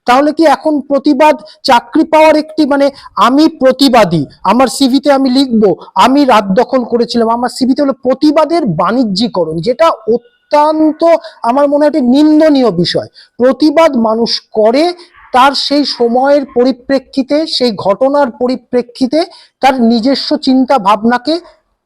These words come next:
ওপর দাঁড়িয়ে মানুষ প্রতিবাদ করে। প্রতিবাদকে পণ্য করা, প্রতিবাদকে বিপণন করা, প্রতিবাদকে আমার এক্সট্রা কারিকুলাম অ্যাক্টিভিটিস করা, আহ, হিসাবে দেখানো, আমি মানুষকে জমায়েত করতে পারি, অর্থাৎ আমি মানুষকে জমিয়ে বিস্কুট বিক্রি করতেও পারি,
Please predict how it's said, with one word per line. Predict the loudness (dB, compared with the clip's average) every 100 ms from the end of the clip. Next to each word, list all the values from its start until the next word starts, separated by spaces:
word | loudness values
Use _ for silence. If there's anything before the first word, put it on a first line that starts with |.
| _ -2
ওপর | 0 2 0
দাঁড়িয়ে | 0 0 0
মানুষ | -2 -2 -4 -4
প্রতিবাদ | -4 -2 -4 -4 -4
করে। | -4
প্রতিবাদকে | -4 -4 -2 0 2 0 -2 -4 -4
পণ্য | 0 0 2 2 0
করা, | 0 0 -2
প্রতিবাদকে | -2 -2 0 0 -2 -4 -4
বিপণন | -2 -2 0 2 2 0 -2
করা, | -2 -2 -2 -6 _ _ -20 _ 0
প্রতিবাদকে | 0 2 2 2 -2 -2 0
আমার | 0 -2
এক্সট্রা | -2 -4 -4 -4
কারিকুলাম | 0 -2 -2 -2 0 0 -2
অ্যাক্টিভিটিস | -4 -4 -4 -2 -2 0 -2 -2
করা, | -2 0 0
আহ, | -2 -2
হিসাবে | 0 0 -2 0
দেখানো, | 0 -2 -2 -4 -4 -6 _
আমি | -2 2 2
মানুষকে | 0 -2 -4 -2 -2
জমায়েত | 0 0 0 -2 -4 -6
করতে | -6 -4
পারি, | -2 0 0
অর্থাৎ | 0 -2 -2
আমি | -2
মানুষকে | -2 -2 -4 -4 -4
জমিয়ে | -2 0 -2
বিস্কুট | -2 -4 -2 -4
বিক্রি | -2 -2 0 -2
করতেও | -2 -4 -2 0
পারি, | 0 -2